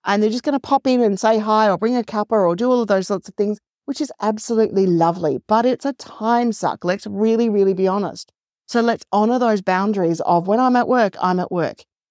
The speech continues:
Just the same as when you're with your family, when you're off and you're relaxing, you're relaxing. Because as business owners,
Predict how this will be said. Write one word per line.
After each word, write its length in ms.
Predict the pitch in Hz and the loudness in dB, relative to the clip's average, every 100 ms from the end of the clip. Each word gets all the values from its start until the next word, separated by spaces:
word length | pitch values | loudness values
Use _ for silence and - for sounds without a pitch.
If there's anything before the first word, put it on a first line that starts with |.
| - | -14
Just 460 | - 247 269 294 | -4 0 -2 -2
the 100 | 311 | -8
same 400 | 285 254 220 190 | -6 -4 -2 -2
as 160 | 180 185 | -4 -4
when 320 | 180 190 202 | 0 0 2
you're 300 | 214 208 208 | 2 2 0
with 240 | 196 208 190 | 0 0 2
your 180 | 196 | 0
family, 540 | 185 175 175 175 156 147 | 0 0 0 0 -2 0
when 200 | 165 202 | 0 0
you're 220 | 208 208 | 0 0
off 300 | - 202 190 _ _ _ | 0 0 -2 _ _ _
and 180 | - 208 | -2 2
you're 200 | 202 185 | 2 2
relaxing, 640 | 180 170 139 - 165 165 - _ _ _ - | 0 0 -2 -4 0 0 -2 _ _ _ 0
you're 240 | 180 165 | 2 2
relaxing. 560 | 160 123 - - - - _ _ _ _ - | 0 -2 -8 -10 -10 -14 _ _ _ _ -2
Because 340 | 202 202 180 - | 2 2 0 -4
as 260 | 202 220 214 | -2 0 -2
business 460 | 208 190 190 185 | -2 -2 -2 -4
owners, 340 | 170 147 143 | -4 -2 -4